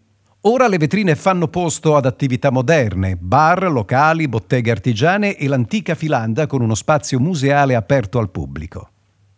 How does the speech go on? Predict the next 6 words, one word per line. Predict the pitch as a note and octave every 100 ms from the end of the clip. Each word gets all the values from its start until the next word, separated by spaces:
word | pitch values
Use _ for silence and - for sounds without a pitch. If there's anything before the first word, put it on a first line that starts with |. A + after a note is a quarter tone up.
| _ _ _ _ _ _ _
La | A#2+ A#2
piazza | A3 A#3+ - A3
è | D3+
uno | D#3 D3+
spazio | - F3 - D3
vivace. | D#3 F3+ F#2 - F#2+